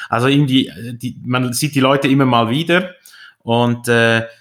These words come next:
ich hatte damals irgendwie für mich aber so den Eindruck, ja, ich weiß nicht genau, wie wirklich gründen und so, und hatte irgendwie so den,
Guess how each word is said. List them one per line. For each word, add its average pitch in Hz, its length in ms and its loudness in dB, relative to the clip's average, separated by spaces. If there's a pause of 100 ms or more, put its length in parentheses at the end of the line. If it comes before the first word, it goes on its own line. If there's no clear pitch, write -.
ich 113 120 -8
hatte 143 200 -2
damals 156 480 2
irgendwie 143 240 -4
für 131 140 -4
mich 151 280 0
aber 131 100 -2
so 123 120 -6
den 117 140 -2
Eindruck, 123 460 -4
ja, 123 800 -4 (380)
ich - 40 -14
weiß 120 140 -2
nicht 143 160 0
genau, 127 340 0
wie 120 100 0
wirklich 131 340 -6
gründen 147 500 2
und 131 180 0
so, 131 300 2
und 127 340 -4
hatte 143 280 -2
irgendwie 151 180 0
so 143 140 -4
den, 131 200 -2